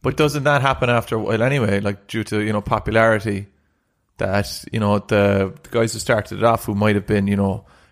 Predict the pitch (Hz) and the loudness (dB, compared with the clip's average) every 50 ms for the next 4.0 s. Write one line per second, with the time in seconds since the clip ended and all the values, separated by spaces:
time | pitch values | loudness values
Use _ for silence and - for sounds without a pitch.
0 | _ _ - 107 104 - 139 131 120 107 - - - 92 98 - - - - 113 | _ _ -6 -6 -2 0 0 2 2 2 0 -2 -4 -8 -8 -10 -8 -4 -2 -2
1 | 110 98 98 - - 107 71 - - 185 101 104 - - 127 123 113 - - 98 | -2 -2 -4 -8 -8 -8 -8 -6 -4 -2 -2 -2 -2 0 0 0 0 -2 -4 -4
2 | 95 92 87 101 92 90 92 - - - - - - - - - - _ - - | -4 -4 -2 -4 -4 -4 -6 -8 -10 -10 -12 -14 -16 -18 -18 -18 -16 _ -10 -8
3 | - - 117 107 104 - 98 98 - - 110 104 - - 98 - - - - | -4 0 0 0 2 0 0 0 0 0 -2 -2 -2 -2 -4 -4 -6 -10 -16